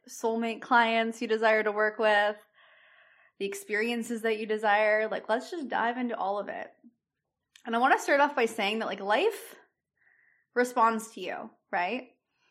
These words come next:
So when we're talking about things regarding our business specifically, life responds to you.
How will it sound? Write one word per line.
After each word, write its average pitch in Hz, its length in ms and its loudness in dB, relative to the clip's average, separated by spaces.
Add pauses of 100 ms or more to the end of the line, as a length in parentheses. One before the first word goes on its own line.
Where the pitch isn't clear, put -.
(180)
So 220 180 -2
when 226 140 -2
we're 226 100 2
talking 240 380 2
about 214 240 0 (280)
things 208 280 -4
regarding 190 320 -2
our 180 100 -2
business 185 680 -8 (140)
specifically, 202 920 -10 (2000)
life 240 380 2
responds 240 600 0
to - 140 -14
you. - 380 -10